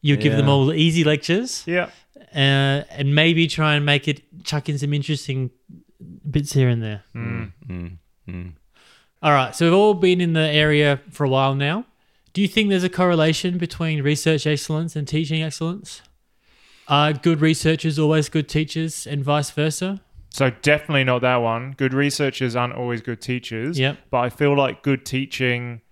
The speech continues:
Speaker 3: there's, uh, oh, I'm just scanning the,
Speaker 1: Yeah.
Speaker 3: the, and no, I don't think there is a correlation.
Speaker 1: Okay.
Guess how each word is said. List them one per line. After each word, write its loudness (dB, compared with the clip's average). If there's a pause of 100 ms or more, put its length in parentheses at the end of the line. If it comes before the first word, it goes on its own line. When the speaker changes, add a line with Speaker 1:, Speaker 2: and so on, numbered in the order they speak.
(1000)
Speaker 3:
there's, 0 (1400)
uh, -4
oh, 0
I'm -10
just -10
scanning -2 (100)
the, 2
Speaker 1:
Yeah. 4 (160)
Speaker 3:
the, -10
and -2 (240)
no, 0
I 2
don't 0
think -8
there -2
is -4
a -10
correlation. -6
Speaker 1:
Okay. -2